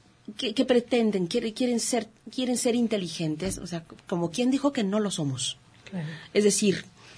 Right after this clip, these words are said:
Speaker 1: habría que re-, revisar estos, estas, esas, estos discursos, porque, eh, di-, digamos, no es un, y no es una respuesta solo a este comentario, sino estoy refiriéndome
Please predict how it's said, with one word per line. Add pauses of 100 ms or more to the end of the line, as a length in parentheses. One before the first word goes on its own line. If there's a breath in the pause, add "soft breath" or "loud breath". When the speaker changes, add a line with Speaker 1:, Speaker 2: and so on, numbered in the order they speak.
(220 loud breath)
Speaker 1:
habría
que
re-,
revisar
estos,
estas,
esas,
estos
discursos,
porque, (320 loud breath)
eh,
di-,
digamos,
no
es
un,
y
no
es
una
respuesta
solo
a
este
comentario,
sino
estoy
refiriéndome